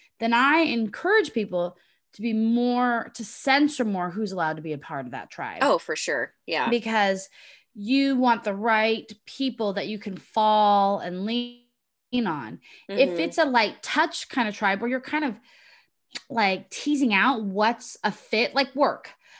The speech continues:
Speaker 2: Mm-hmm.
Speaker 1: I've created multiple tribes with, in, throughout my career of, like, a wellness group, a women's mentor group, and some were petered out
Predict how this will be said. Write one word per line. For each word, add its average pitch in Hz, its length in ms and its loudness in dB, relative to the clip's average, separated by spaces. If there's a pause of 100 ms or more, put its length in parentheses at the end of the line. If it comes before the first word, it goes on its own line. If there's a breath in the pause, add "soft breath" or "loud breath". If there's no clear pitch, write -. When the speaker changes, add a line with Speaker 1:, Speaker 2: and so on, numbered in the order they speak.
Speaker 2:
Mm-hmm. 208 120 -4
Speaker 1:
I've 247 320 2
created 220 420 0
multiple 226 440 -2
tribes 165 580 -2
with, 185 380 -6 (220)
in, 156 400 -10
throughout 233 280 2
my 208 100 -2
career 151 480 -8
of, 160 220 -14
like, 156 420 -4 (560 soft breath)
a - 60 -10
wellness 247 580 0
group, 233 260 0
a 196 80 -2
women's 208 440 -4
mentor 240 480 -2
group, 220 420 -2
and 208 180 -4
some 254 760 4
were 240 600 0
petered 202 300 -4
out 254 520 0